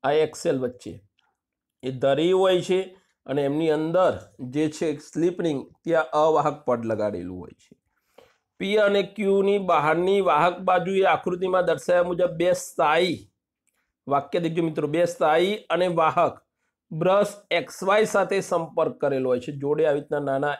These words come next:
એક્સ અને વાય એવા કાર્બન બ્રશ જોડેલા હોય છે મિત્રો. આ એની રચના વિશે તમને કીધું.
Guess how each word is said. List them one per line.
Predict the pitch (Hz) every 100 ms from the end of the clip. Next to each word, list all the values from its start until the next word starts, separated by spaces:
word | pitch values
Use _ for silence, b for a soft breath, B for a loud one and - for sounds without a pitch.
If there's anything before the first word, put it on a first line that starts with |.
| _ 139
એક્સ | 156 - - - _ _ _ _ _ _ -
અને | 123 127
વાય | 107 104 117 120 - _ _ _ _ _ -
એવા | 143 143 143
કાર્બન | 139 135 139 160 147
બ્રશ | 120 143 156 143
જોડેલા | 139 131 127 120 117
હોય | - 107 123 143 240 - _ _ _ _
છે | - 127
મિત્રો. | 110 107 104 95 b b b _ -
આ | 160
એની | 156 170 160
રચના | 143 - - 175 170
વિશે | 160 - 147
તમને | 135 120 113
કીધું. | 104 104 95 104